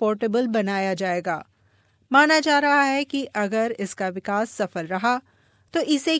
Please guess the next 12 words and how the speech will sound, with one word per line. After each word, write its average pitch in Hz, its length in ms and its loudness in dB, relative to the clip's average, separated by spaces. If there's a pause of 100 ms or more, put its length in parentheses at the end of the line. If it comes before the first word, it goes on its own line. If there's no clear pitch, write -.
(120)
chemotherapy 269 880 -2
के 262 240 -4
बदले 214 480 -2
भी 233 220 -6
उपयोग 208 400 -4
में 226 180 -4
लिया 220 320 -2
जा 196 220 -6
सकता 180 400 -6
है। 185 260 -6 (960)
प्रोफेसर 220 540 2
यो 214 320 -2